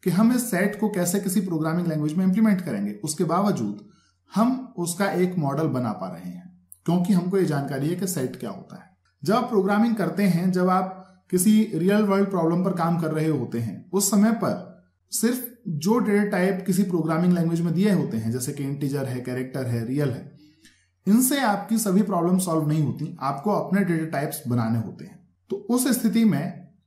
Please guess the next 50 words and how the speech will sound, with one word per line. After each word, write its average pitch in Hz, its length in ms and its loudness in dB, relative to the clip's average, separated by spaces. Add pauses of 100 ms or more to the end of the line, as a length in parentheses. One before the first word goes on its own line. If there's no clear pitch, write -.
(120)
आपको 190 320 0
सबसे 247 300 -2
पहले 185 280 2
abstract 180 640 0
data 180 240 2
type 170 300 -2
यानी 151 260 0
कि 196 120 0
उस 196 460 -4
data 151 240 0
type 151 320 -2
का 190 80 0
model 151 280 2
बनाना 123 320 0
होता 95 260 -6
है। - 240 -18 (260)
तो 196 80 2
ये 190 480 0
site 180 320 2
का 185 120 0
model 123 320 -4
है। - 220 -18 (400)
जब 208 160 2
आप 294 200 0
model 214 260 4
तैयार 196 400 2
कर 196 140 0
लेते 185 260 2
हैं, 190 120 2
मॉडल 185 640 0
आप 160 120 -2
बना 156 240 0
लेते 185 240 0
हैं, 185 100 0
define 185 320 2
कर 185 140 0
लेते 170 200 -4
हैं, 165 100 -4
properties 160 540 0
क्या 180 100 -4
होंगी, 147 260 -2
operations 160 460 0
क्या 190 120 -2
परफॉर्म 151 300 -4
किए 147 100 -2
जा 135 60 -2
सकते - 280 -8
हैं, 165 120 -6
उसके 185 220 -2
बाद 151 460 0